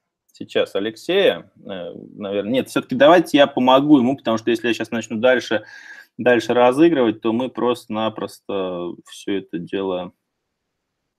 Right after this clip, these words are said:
будет очень плохо. Соответственно, щас мы быстренько проверим на отсутствие повторов.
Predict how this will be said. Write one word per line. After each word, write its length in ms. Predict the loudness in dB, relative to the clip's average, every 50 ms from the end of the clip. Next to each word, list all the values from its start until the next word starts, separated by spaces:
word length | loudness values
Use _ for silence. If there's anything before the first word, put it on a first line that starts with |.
| _ _ _
будет 380 | -12 -8 -6 -4 -6 -4 -4 -6
очень 280 | -8 -8 -8 -12 -10
плохо. 340 | -6 -4 -4 -4 -6 -8 -14 _ _ _ _ _ _ _ _ _ _ _ _ _ _ _ _ _ _ _ _ _ _ _ _ _ _ _ _ _ _ _ _ _ _ _ _ _ _ _ _ _ _ _ _ _ _ _ _ _ _ _ _ _ _ _ _ _ _ _ _ _ _ _ _ _ _ _ _ _ _ _ _ _ _ _ _ _ _ _
Соответственно, 360 | -14 -4 -2 -2 -2 -2 -6
щас 220 | -4 -4 -6 -6 -4
мы 120 | -4 0
быстренько 440 | 0 0 0 0 -4 -8 -10 -10 -8
проверим 680 | -2 0 2 2 4 2 2 2 2 2 0 -4 -6 -10
на 400 | -10 -8 -8 -6 -6 -4 -4 -6
отсутствие 520 | -6 -6 -4 -4 -4 -4 -4 -4 -4 -4 -2
повторов. 720 | 0 0 0 -2 -2 0 _ 2 4 4 4 2 2 0